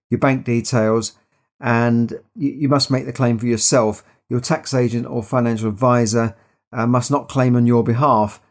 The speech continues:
as this will trigger a fraud alert if somebody else is trying to claim on your behalf. So it must be in your name and your, your claim. And there is a, there is a, supposedly a fourth grant coming, uh,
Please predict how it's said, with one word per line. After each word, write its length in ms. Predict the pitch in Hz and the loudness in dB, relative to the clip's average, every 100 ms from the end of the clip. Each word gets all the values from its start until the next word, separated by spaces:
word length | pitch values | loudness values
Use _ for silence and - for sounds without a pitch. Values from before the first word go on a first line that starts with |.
| _ - | _ -8
as 140 | 113 | -4
this 180 | 120 120 | -4 -4
will 80 | 117 | -8
trigger 440 | - 127 123 113 | -2 0 0 -2
a 100 | 120 | -4
fraud 440 | - 135 117 110 107 | -6 0 2 2 -2
alert 480 | 117 113 113 107 | -2 0 0 -2
if 100 | 120 | -6
somebody 300 | - 120 113 | -4 0 2
else 240 | 113 110 117 | 2 2 0
is 240 | 113 107 - _ _ - | -2 -4 -12 _ _ -20
trying 260 | - 131 113 | -2 0 0
to 80 | 107 | -2
claim 280 | 113 110 107 | -4 -2 0
on 100 | 107 | 2
your 180 | 110 | 0
behalf. 440 | 107 107 120 98 95 | 0 2 2 2 -2
So 100 | 120 | -4
it 60 | |
must 260 | 135 127 - | -2 -2 -2
be 100 | 120 | -2
in 80 | 110 | 2
your 220 | 113 110 | 2 2
name 400 | 107 107 110 104 _ - | 2 2 0 -2 _ -8
and 160 | 107 | 0
your, 280 | 107 110 104 - | 2 2 0 -4
your 240 | 135 110 107 | -2 -2 -2
claim. 460 | 139 117 92 87 - _ - _ _ _ - | 0 0 -2 -8 -14 _ -20 _ _ _ -2
And 180 | 127 | 2
there 80 | 143 | 2
is 100 | 156 | 2
a, 100 | 175 | 0
there 200 | - 165 | 4 4
is 240 | 175 165 - | 4 0 -12
a, 140 | - 143 | -12 -10
supposedly 600 | - 135 156 139 127 127 | -10 -2 0 2 2 0
a 60 | |
fourth 420 | 120 - 190 175 - | -2 2 4 4 2
grant 360 | 131 113 - | 0 0 -2
coming, 420 | 131 113 117 123 - _ _ - - | -2 0 0 -2 -4 _ _ -16 -4
uh, 220 | 117 | -4